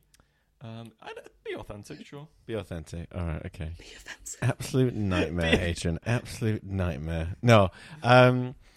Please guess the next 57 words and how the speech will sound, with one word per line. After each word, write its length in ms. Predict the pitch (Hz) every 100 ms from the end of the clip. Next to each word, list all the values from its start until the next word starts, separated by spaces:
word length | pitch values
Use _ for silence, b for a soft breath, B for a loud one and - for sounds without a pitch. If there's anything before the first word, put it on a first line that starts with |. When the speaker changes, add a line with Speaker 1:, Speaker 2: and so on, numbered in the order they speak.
| b
Speaker 2:
no. 180 | - 110
I, 200 | 107 117 110
I 100 | 110
think 200 | 113 131
on 140 | 120 113
the, 140 | 101
on 160 | - 104
the 80 | 101
actual 280 | 87 -
episodes 440 | 92 - - 85 78
we 80 | 82
get 160 | 64
along, 240 | 71 76 73
and 100 | 76
that 100 | -
was, 160 | - -
that's 220 | 82 -
the 120 | -
thing 200 | - 73
that 180 | 78 - - -
Speaker 1:
<laughs> 120 | -
We, 120 | 156
we 180 | 175 170
hide 340 | 147 175 185 139
it 140 | -
for 140 | - -
the 60 |
Speaker 2:
<laughs> 60 | 135
Speaker 1:
microphones. 760 | 139 143 214 - 104 101 107
We 60 | 127
don't, 220 | 151 120
we 220 | 139 131
don't 180 | 170 165
show 240 | - 165 147
it 80 |
on 80 | 135
the 80 | 117
podcast. 500 | 117 120 - - - 113
Speaker 2:
This 20 | 196
is 40 | 202
the 80 | 156
thing. 80 |
Speaker 1:
Behind 400 | 139 214 214 190 160
scenes. 480 | - 120 107 107
Speaker 2:
We, 260 | 113 175 175 147
we 100 | 139
make 260 | 147 175 160
each 200 | 131 117
other 200 | 113 113
laugh, 320 | 90 78 76 -
right? 260 | 80 78 82 _
So 160 | - 113
we 120 | 110
did 180 | - 131
that 180 | 123 98
classic, 540 | - 127 - 120 90
like, 340 | 101 92 87